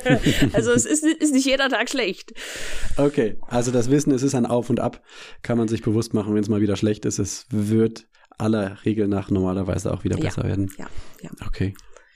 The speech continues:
Speaker 2: gut. Vielen Dank, Sarah. Ähm, sag uns zum Abschluss noch einen Satz. Äh, also den Youtube-, YouTube-Kanal Zahngeschichten, den habe ich erwähnt, den werde ich unten drunter verlinken. Ähm, du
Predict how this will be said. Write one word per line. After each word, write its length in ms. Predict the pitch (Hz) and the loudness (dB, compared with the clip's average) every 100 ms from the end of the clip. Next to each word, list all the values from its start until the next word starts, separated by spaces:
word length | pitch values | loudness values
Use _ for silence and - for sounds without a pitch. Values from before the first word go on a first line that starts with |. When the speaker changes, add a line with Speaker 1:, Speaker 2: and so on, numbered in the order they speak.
| - - - - | -20 -20 -20 -2
Speaker 2:
gut. 320 | 117 151 - _ - - - _ - | 0 0 -4 _ -20 -20 -20 _ -4
Vielen 220 | 139 165 | 0 2
Dank, 220 | 135 208 | 2 0
Sarah. 360 | 156 120 104 87 - - - - | 0 0 0 -4 -10 -20 -12 -2
Ähm, 380 | 123 139 139 - - - | 2 4 4 0 -10 -6
sag 300 | 135 127 165 | -2 0 0
uns 220 | 190 170 - | 0 -2 -2
zum 160 | 165 | 0
Abschluss 340 | 151 165 208 170 | 0 0 -2 0
noch 200 | 160 - | -2 -2
einen 240 | 147 143 | 0 0
Satz. 260 | 143 - - | 0 -2 -2
Äh, 460 | 139 131 131 - - - 123 - | 0 2 0 -4 -6 -4 -4 -2
also 260 | 123 120 110 | 0 0 -2
den 380 | - - - 120 | -8 -6 0 4
Youtube-, 300 | 143 170 127 | 4 0 0
YouTube-Kanal 500 | 151 147 - 127 120 | 0 0 -2 -2 -2
Zahngeschichten, 560 | 117 139 156 170 - | 0 0 0 -2 0
den 140 | 147 127 | 0 0
habe 120 | 123 | 0
ich 100 | 117 | -2
erwähnt, 320 | 110 117 185 | 0 0 2
den 100 | 135 | 2
werde 160 | 120 117 | 0 0
ich 100 | 117 | -2
unten 160 | 117 | -2
drunter 320 | 127 113 117 110 | 0 0 0 -2
verlinken. 720 | 107 98 120 151 165 277 - - - - - - - | 0 2 2 2 2 2 0 -14 -16 -16 -18 -10 -2
Ähm, 460 | 135 135 131 135 - - - - - _ | 0 2 2 0 -2 -18 -20 -20 -20 _
du 680 | - 131 143 143 151 151 - | -2 2 4 4 4 2 -2